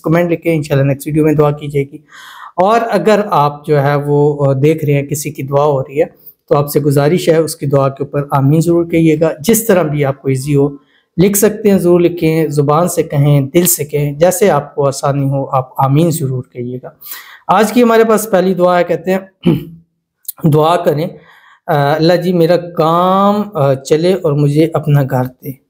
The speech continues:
आमीन सुम आमीन या रब्बुल आलमीन।" अ, अल्लाह ताला से दुआ है कि अल्लाह ताला इनका काम चलाए, जो भी ये कारोबार कर रहे हैं, काम कर रहे हैं, अल्लाह ताला उसमें तरक्की अता फरमाए,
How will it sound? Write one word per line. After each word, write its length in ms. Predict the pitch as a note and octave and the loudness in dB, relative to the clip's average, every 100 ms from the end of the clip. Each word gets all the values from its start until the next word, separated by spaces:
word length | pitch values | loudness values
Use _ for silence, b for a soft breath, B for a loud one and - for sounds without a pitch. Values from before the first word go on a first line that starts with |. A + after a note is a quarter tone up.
| _ | _
आमीन 340 | D3 C#3+ C#3 C#3 | -2 0 2 0
सुम 220 | C#3 C#3+ | 0 0
आमीन 320 | C3 C3 C3 | 0 -2 -2
या 100 | C3+ | 0
रब्बुल 320 | B2+ B2+ C3+ C3 | -2 -4 -2 0
आलमीन।" 360 | B2+ B2+ D#3 | 0 0 0
अ, 600 | E3 - _ - _ - | -2 -10 _ -20 _ -2
अल्लाह 340 | C3 C3 C#3 D3 | 0 2 2 2
ताला 240 | D3+ D3 | 2 0
से 160 | C#3+ D3 | 0 0
दुआ 260 | D3 D#3+ | 2 2
है 180 | D#3 C#3+ | 2 0
कि 140 | C#3 D3 | -2 -2
अल्लाह 160 | C#3 | -2
ताला 220 | C#3 C#3 C#3 | -2 0 0
इनका 280 | C#3 - C#3 - | -2 -4 -6 -2
काम 280 | D3+ D#3 D3+ | 0 0 -2
चलाए, 320 | D3+ D3+ D3+ - - | 0 0 0 -10 -4
जो 140 | C#3+ D#3 | 0 2
भी 160 | D#3 | 2
ये 60 | D3+ | 2
कारोबार 480 | D3 C#3+ C#3 C#3+ C#3+ | 2 -2 0 -2 0
कर 140 | D3 C#3 | -2 0
रहे 140 | C#3 | -2
हैं, 80 | C3+ | -2
काम 220 | C#3+ C#3 | -2 -2
कर 140 | C#3 C#3+ | -2 -4
रहे 140 | C#3+ | -4
हैं, 60 | C#3 | 0
अल्लाह 160 | C#3 | 0
ताला 240 | C#3 C#3 C#3 | 0 0 0
उसमें 260 | - D3 | -2 -6
तरक्की 300 | D3 D#3 D3+ E3 | -2 -2 0 -2
अता 240 | D#3+ D3+ | 2 0
फरमाए, 340 | D3+ D3+ D#3 | -2 -4 -4